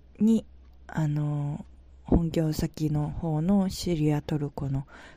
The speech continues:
緊急集会があり、はい、それ聴講して、で、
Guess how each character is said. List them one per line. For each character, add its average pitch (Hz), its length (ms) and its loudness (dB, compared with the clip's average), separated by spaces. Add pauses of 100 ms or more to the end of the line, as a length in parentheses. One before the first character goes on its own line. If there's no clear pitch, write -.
緊 156 220 -2
急 151 240 -4
集 151 300 -6
会 - 280 -12 (600)
が 135 240 -4
あ 143 80 0
り、 135 200 -6 (1000)
は 143 160 -6
い、 - 100 -14
そ - 180 -6
れ 143 320 -4 (100)
聴 135 340 -10
講 147 200 -10
し - 260 -14
て、 - 360 -8 (1800)
で、 185 580 -2